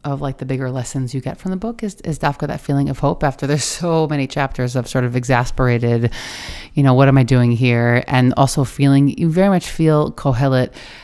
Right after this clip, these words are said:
uh, being in, he's really in battle with, like, his, with his nature, right? There's some people who, who walk around this planet and they're, they're sort of at peace with what their nature is. And they don't, and there are other people that really are, are really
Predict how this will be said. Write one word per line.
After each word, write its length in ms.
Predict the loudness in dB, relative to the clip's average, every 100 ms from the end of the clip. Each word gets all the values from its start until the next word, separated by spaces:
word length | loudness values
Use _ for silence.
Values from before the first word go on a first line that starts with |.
| -20 -6
uh, 180 | -4 -4
being 480 | 0 2 2 0 -2 -4
in, 520 | -2 0 0 -2 -4
he's 240 | -6 -4
really 220 | 0 2
in 140 | 2 2
battle 520 | 2 2 0 -4 -4
with, 280 | -2 -2 -4
like, 260 | -6 -6 -4
his, 360 | -4 -2 -2
with 200 | -2 -4
his 200 | -2 -2
nature, 400 | -2 -2 -4 -6 -4
right? 140 | -2
There's 160 | 0 0
some 140 | 0
people 240 | 2 0
who, 220 | 2 0 -2 -10 -20 -20 -8
who 100 | -2
walk 320 | 2 2 0
around 240 | -2 0
this 140 | -2 -4
planet 520 | -4 -2 -2 -2 -2
and 180 | -4 -2
they're, 240 | 0 -2 -2
they're 220 | -2 -2
sort 180 | 0 0
of 100 | 0
at 180 | 0
peace 360 | 2 2 0 -6
with 160 | -8 -4
what 180 | -4
their 200 | -2 -2
nature 340 | 0 -2 -4 -6
is. 260 | -8 -6
And 120 | -2 -2
they 40 |
don't, 280 | 0 -2 -2
and 80 | -2
there 80 |
are 120 | 0 0
other 40 |
people 240 | -2 -4 -2
that 200 | -2 -2
really 320 | -2 0 -2 -2
are, 240 | -4 -4
are 160 | -4 -4
really 340 | -2 -2 -2